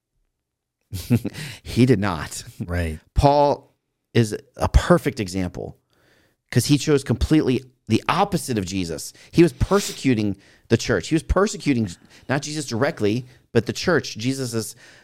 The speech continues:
Speaker 1: project, his, his baby, the church. Like, Paul was doing his best to put these people in jail.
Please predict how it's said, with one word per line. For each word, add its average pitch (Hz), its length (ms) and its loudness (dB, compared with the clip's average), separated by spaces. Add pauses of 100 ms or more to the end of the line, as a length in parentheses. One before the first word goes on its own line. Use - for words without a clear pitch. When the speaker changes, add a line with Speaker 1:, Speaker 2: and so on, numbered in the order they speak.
(260)
Speaker 1:
project, 135 520 2
his, 127 220 0
his 110 160 -6
baby, 107 500 -2 (320)
the 101 80 0
church. - 380 0
Like, 92 200 -6 (180)
Paul 147 260 4
was 117 260 0 (160)
doing 139 280 4
his 110 140 0
best 131 340 -2
to 101 60 -14
put - 200 0
these 101 140 -6
people 98 320 0
in 92 80 2
jail. 117 440 2